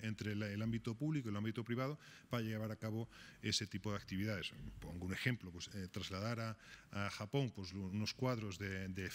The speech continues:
Velázquez, por ejemplo, todo lo que es el, el transporte, el seguro y el,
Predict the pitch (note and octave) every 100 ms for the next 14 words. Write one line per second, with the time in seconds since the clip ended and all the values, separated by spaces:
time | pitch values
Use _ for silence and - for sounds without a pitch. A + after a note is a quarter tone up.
0 | - G#2+ B2+ C3 C3+ - - - C3+ D3
1 | A2+ A2 G#2+ G2+ G#2+ G#2+ G2+ F#2 G2 F#2
2 | F#2 - C3+ A#2+ F#2+ - G2 B2+ A2 -
3 | - - - - A2 G2+ G2+ F#2+ F#2+